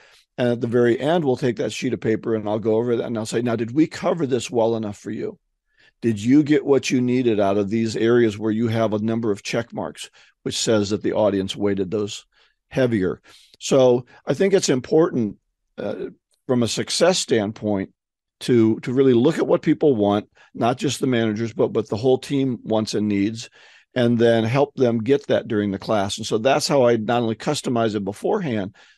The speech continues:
but even customize it as I'm teaching with the amount of time that we might spend weighted. And then we go back and check to make sure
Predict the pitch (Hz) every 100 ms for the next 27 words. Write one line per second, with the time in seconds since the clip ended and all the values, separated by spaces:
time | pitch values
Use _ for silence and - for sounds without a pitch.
0 | - 143 131 120 110 151 135 - 113 110
1 | 104 - 110 101 98 98 147 123 120 120
2 | 104 107 101 101 101 101 107 101 95 120
3 | 110 113 - 120 107 95 - - _ -
4 | 110 104 101 107 107 107 107 107 107 104
5 | 101 101 - 101 98 107 98 95 - 80